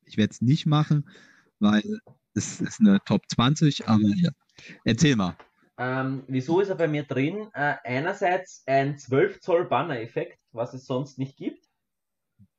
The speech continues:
Speaker 2: Außer, au-, au-, doch, Entschuldigung, es gibt Bart. Ähm,
Speaker 1: Bart.
Speaker 2: ja, das hab ich grad gesagt. Ähm, <laughs> oder, u-,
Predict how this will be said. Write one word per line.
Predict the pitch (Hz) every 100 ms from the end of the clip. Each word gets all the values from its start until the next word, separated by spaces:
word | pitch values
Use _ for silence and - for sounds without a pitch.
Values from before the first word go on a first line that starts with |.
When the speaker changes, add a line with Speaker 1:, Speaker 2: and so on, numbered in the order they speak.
| _ _ _ _
Speaker 2:
Außer, | - 127 139 156 143 120
au-, | -
au-, | 165 156
doch, | 156 156
Entschuldigung, | - - 160 147 143
es | 120
gibt | 131 -
Bart. | 110 113 131 - _ _ _
Ähm, | 127 123
Speaker 1:
Bart. | 123 113 131 139 _ _ _ _ _ _ _ _ _
Speaker 2:
ja, | 160 160
das | 160
hab | 147
ich | 151
grad | 143 143
gesagt. | 95 - _ _ _ 120
Ähm, | 123 147 160 143 - -
<laughs> | _ 233 - 143 240 - - _ - 196 156
oder, | 131 147 151 147 147 147
u-, | 127